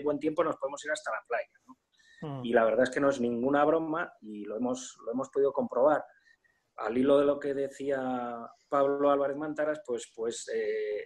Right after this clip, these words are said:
Speaker 1: en, en la República Checa ha sido más controlado. Aquí el problema es que,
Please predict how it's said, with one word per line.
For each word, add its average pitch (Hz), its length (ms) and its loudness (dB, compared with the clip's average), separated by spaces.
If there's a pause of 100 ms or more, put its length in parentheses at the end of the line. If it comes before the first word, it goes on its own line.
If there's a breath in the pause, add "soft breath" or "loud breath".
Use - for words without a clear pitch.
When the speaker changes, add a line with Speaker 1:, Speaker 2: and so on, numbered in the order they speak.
(180)
Speaker 1:
en, 202 640 -8 (180)
en - 160 -20
la 196 120 -6
República 135 440 4
Checa 151 280 2
ha - 20 -4
sido 151 260 4
más 143 180 4
controlado. 120 580 4
Aquí 135 180 -4
el 127 60 -2
problema 151 540 2
es - 160 -12
que, 139 360 -2